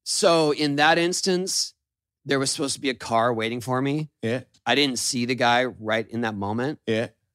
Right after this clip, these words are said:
Speaker 1: And I was literally surrounded by these dudes.
Speaker 2: <laughs> Yeah.
Speaker 1: And so I just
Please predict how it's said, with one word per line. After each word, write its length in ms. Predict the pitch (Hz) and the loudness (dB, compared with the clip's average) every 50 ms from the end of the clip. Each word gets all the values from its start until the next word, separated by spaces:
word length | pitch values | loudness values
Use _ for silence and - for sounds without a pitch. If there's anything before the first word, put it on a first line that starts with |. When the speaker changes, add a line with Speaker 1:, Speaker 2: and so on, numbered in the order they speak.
| _ _ _ _ - | _ _ _ _ -6
Speaker 1:
And 400 | 131 120 117 107 104 101 98 - _ | -4 -2 -2 -2 -2 -4 -6 -8 _
I 100 | 120 120 | -2 -2
was 240 | 113 110 104 - - - _ _ _ _ _ | 0 0 -2 -6 -8 -12 _ _ _ _ _
literally 680 | 120 117 117 120 127 135 127 131 131 131 131 120 120 110 | -8 -6 -4 0 0 0 2 2 0 0 0 -2 -4 -4
surrounded 640 | - - 135 107 107 104 101 107 110 120 131 139 - - _ | -4 -4 -2 -2 0 0 0 0 0 -2 -2 -4 -8 -6 _
by 140 | 151 139 131 | -2 -2 0
these 180 | 127 139 131 | 0 -2 -4
dudes. 460 | 113 139 139 143 160 175 170 - - | -2 -2 -2 0 0 -2 -2 -2 0
Speaker 2:
<laughs> 0 | |
Yeah. 200 | - 233 170 143 220 269 - _ _ _ _ _ _ _ _ _ | 2 2 2 0 -4 -8 -14 _ _ _ _ _ _ _ _ _
Speaker 1:
And 380 | - 139 127 127 123 117 117 117 | 0 2 4 4 2 2 0 -2
so 600 | - - - - 143 131 127 123 120 120 113 - _ - | -2 -2 0 2 2 4 4 2 2 0 -2 -4 _ -2
I 120 | 120 123 | 0 0
just 360 | 120 - - 139 131 - - | 0 0 -2 -2 -2 -2 -4